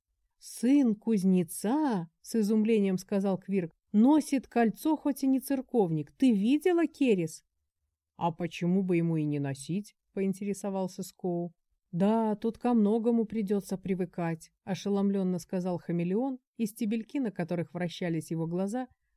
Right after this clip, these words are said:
разъехались в стороны в шутливом отчаянии. "Создатель, когда сын кузнеца размахивает у меня перед носом рукой с кольцом, в котором камень размером с зубчик чеснока, у меня начинают дрожать коленки.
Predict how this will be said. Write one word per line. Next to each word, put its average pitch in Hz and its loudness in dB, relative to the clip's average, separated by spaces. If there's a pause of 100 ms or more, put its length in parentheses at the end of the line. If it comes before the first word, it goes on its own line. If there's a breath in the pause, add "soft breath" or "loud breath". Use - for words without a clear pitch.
разъехались 185 -2
в - -20
стороны 185 -4 (200)
в - -20
шутливом 160 -4
отчаянии. 139 -8 (480)
"Создатель, 220 -2
когда 220 -2
сын 320 -2
кузнеца 240 -2
размахивает 226 -2
у 208 0
меня 214 0
перед 208 -2
носом 208 -4 (160)
рукой 262 2
с - -10
кольцом, 262 0
в - -12
котором 247 0
камень 220 0 (100)
размером 240 2
с 202 0
зубчик 202 -6 (140)
чеснока, 208 -4 (280)
у 208 -2
меня 233 2
начинают 269 -2
дрожать 277 -2
коленки. 208 0